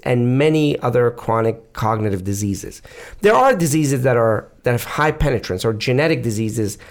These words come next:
where the genes have high penetrance, meaning that the one gene, for example, in Huntington's disease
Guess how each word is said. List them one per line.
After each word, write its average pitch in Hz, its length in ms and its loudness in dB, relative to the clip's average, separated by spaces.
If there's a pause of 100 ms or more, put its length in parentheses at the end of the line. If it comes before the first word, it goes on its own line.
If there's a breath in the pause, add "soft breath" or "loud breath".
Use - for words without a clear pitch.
(180 loud breath)
where 143 120 2
the 127 120 0
genes 143 540 2
have 117 220 -2
high 127 280 -2
penetrance, 113 440 -2
meaning 135 240 2
that 120 220 0
the 117 80 2
one 131 340 0
gene, 120 380 -2
for 117 100 -6
example, 107 380 0
in 101 240 -2 (220 loud breath)
Huntington's 127 500 0
disease 92 480 -6